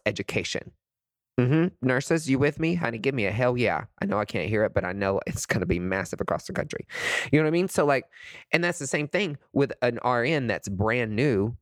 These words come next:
like me when I came to trauma, and I was shaking in my boots. Who am I gonna look up to? The doctor that's been there for years, and I'm gonna take their guidance, or the nurse that's been there for fifteen years. They, they, I, we're both R Ns, but who knows trauma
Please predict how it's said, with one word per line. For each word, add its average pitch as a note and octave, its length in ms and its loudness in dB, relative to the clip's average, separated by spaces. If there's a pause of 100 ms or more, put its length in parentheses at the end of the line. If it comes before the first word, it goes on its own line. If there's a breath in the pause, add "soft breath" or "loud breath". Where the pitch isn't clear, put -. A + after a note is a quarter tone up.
(160)
like A2 280 0
me A2 260 0
when A2 160 -2
I G2+ 60 -2
came G#2 300 -4
to E3+ 80 0
trauma, A2 480 -2 (960)
and A2 320 0
I A#2 160 2
was A2+ 120 -4
shaking G#2+ 340 0
in G2+ 60 -2
my F#2+ 120 0
boots. F#2+ 420 0 (360 loud breath)
Who E3+ 80 6
am E3+ 80 4
I E3+ 60 2
gonna D3 160 2
look C#3+ 180 0
up G3+ 160 0
to? F#2+ 280 0 (300)
The G2 160 2
doctor G#2 420 2
that's - 220 -2
been G2 160 0
there F#2 160 -2
for - 100 -2
years, F2+ 460 0
and G#2+ 100 -2
I'm A2 140 -2
gonna G#2+ 400 0
take - 240 -2
their B2 100 4
guidance, C3+ 440 -2 (100)
or A2+ 140 4
the A#2 100 0
nurse C#3 260 -2
that's - 200 -4
been G2 180 -2
there F#2 140 0
for - 200 -2
fifteen F#2 460 -2
years. D#2 200 -2 (380)
They, B2 320 2
they, E4 200 0 (200)
I, - 160 -2
we're A2 240 0
both A#2 380 2
R B2 200 6
Ns, A#2 440 0 (280 loud breath)
but G#2 160 8
who D#3 280 6
knows C3+ 320 6
trauma A#2 440 2